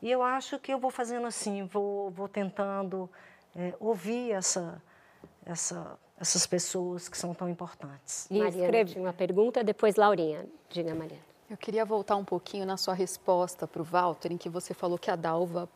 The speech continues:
Speaker 4: também pune o Venâncio, né? Ela não fica só no papel de vítima.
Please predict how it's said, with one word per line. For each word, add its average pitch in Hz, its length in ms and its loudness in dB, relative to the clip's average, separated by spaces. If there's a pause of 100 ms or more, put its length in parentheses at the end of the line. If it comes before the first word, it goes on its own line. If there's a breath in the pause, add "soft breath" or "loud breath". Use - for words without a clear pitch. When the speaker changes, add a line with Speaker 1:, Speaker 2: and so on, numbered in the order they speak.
(140)
Speaker 4:
também 196 320 0
pune 214 480 0
o 160 40 -4
Venâncio, 156 680 -2
né? 165 220 -2
Ela 160 180 0
não 175 100 0
fica 214 280 -4
só 190 180 -2
no 175 100 -4
papel 180 360 -2
de 175 100 -4
vítima. 156 500 -6